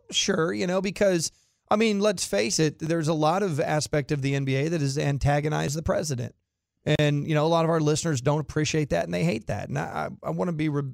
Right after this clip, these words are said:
respectful of all these different opinions here.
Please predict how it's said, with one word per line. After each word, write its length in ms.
respectful 560
of 80
all 120
these 180
different 340
opinions 460
here. 260